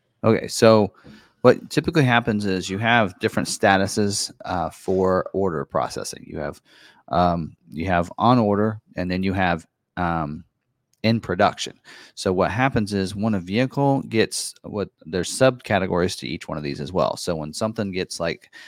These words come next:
the order gets sent to the plant, that usually happens, like, a week to ten days ahead of the vehicle being built, 'cause they need the plans. They need to know what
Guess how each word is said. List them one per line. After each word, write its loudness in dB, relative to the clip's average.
the -2
order 4
gets -4
sent -4
to -6
the -6
plant, 0
that -2
usually 2
happens, -4
like, -2
a -4
week -6
to -6
ten -8
days -6
ahead -6
of -6
the -6
vehicle -6
being -10
built, 0
'cause -8
they -2
need -2
the -8
plans. -4
They -8
need -6
to -4
know -2
what 0